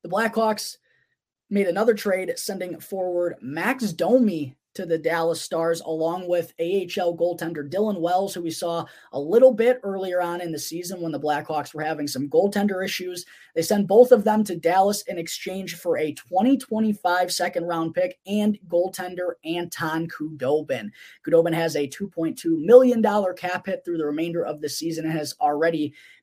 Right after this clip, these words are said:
been reassigned to Rockford. All in all, this deal, I will say, was a little bit interesting to me, because I feel like Domi himself could have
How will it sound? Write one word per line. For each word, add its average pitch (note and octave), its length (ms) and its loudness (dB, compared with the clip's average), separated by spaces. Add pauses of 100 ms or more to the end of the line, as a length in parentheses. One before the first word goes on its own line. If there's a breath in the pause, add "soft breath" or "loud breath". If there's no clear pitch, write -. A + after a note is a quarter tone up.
been C3+ 200 -2
reassigned C#3+ 800 -2 (100)
to D3 220 -4
Rockford. C3+ 640 -4 (280 loud breath)
All C4+ 160 10
in C4+ 80 8
all, C4+ 200 8
this C4 220 10
deal, D4 220 2
I G#3+ 80 4
will A3 180 6
say, A#3+ 220 2
was A3 160 2
a F#3 40 -6
little A3+ 200 6
bit G#3 180 0
interesting G#3+ 540 -4
to - 100 -6
me, E3 260 -4
because E3+ 640 -2 (1040 soft breath)
I G#3+ 100 2
feel D4+ 300 6
like C4 260 4
Domi A3 360 4
himself G#3 800 2
could G#3+ 220 2
have A3 260 4